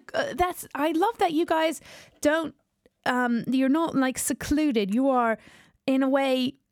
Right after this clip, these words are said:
also making a pilgrimage to New Dawn, even though you're volunteering behind the scenes. You are amongst the other pilgrims as well, and that's perfect.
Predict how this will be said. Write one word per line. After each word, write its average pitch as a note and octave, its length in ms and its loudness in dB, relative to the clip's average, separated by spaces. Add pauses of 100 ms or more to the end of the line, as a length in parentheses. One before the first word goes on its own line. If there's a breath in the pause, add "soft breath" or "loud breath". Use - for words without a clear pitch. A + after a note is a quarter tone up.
(120)
also C#4+ 340 0
making G#3+ 380 -2
a F#3 40 -2
pilgrimage F#3 520 -2
to - 100 -6
New F#3+ 220 0
Dawn, D#3 420 0
even G3+ 240 0
though A3 80 2
you're G#3+ 160 0
volunteering G#3 600 -2
behind F#3+ 340 -2
the F#3 60 0
scenes. E3+ 560 -4
You A#3 300 2
are B3 320 0 (180)
amongst A#3 360 -2
the D#4 120 -2
other C#4 180 0
pilgrims G#3 440 -2
as B3 100 -4
well, C#4 340 -2 (180)
and A3+ 120 -4
that's - 240 -6 (160)
perfect. - 640 -12